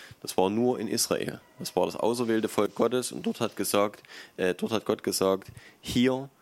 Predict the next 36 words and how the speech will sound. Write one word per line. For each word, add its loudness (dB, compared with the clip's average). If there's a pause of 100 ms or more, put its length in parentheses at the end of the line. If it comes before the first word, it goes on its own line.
(180)
halte 2
ich -8
mich -4
auf.“ 0 (360)
Natürlich -2
ist -4 (540)
der -2
Herr -2
selber, 0 (380)
der -16
Vater, 0 (500)
in -8
seiner 4
Person, 0
in -2
seiner 0
Gestalt, 0
passt -2
da 0
nicht -4
rein. -6 (100)
Das -12
ist -6
klar, -8
ne? -10 (580)
Er -18
passt -2
in -6
das -6
Haus 0
nicht -8
rein. -8 (640)
Kommen -2
wir -2
noch -8
zu. -12